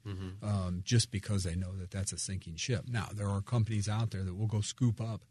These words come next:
Speaker 2: uh, hundred million shares of Bed Bath and Beyond at, at fifteen cents a share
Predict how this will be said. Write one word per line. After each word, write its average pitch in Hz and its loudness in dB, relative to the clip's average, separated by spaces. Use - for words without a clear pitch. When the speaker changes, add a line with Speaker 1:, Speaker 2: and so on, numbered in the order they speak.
Speaker 2:
uh, 98 0
hundred 107 4
million 104 2
shares 104 0
of 95 -4
Bed 98 0
Bath 95 -6
and 85 -6
Beyond 98 0
at, 98 -8
at 87 -10
fifteen 104 -2
cents 101 -4
a - -16
share 139 -2